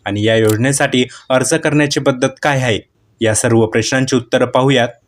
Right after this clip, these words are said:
या व्हिडिओमधून. लखपती दिदी होण्यासाठी तुम्ही पात्र आहात का बघा. लखपती दिदी योजनेसाठी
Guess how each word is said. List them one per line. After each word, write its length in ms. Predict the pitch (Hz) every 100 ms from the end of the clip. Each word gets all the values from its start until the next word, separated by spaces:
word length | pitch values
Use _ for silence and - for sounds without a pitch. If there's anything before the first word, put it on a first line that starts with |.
| _
या 160 | 127 127
व्हिडिओमधून. 640 | 123 123 113 110 107 98 90 _ -
लखपती 420 | 143 147 165 175
दिदी 260 | 165 156 156
होण्यासाठी 580 | 147 139 139 135 123
तुम्ही 260 | 120 127 127
पात्र 300 | 127 113 -
आहात 220 | 120 131 -
का 60 |
बघा. 260 | 113 107 92 - _ _ _ _ _
लखपती 420 | - 104 - 110 107
दिदी 260 | 107 101
योजनेसाठी 720 | 101 110 107 135 143 156 143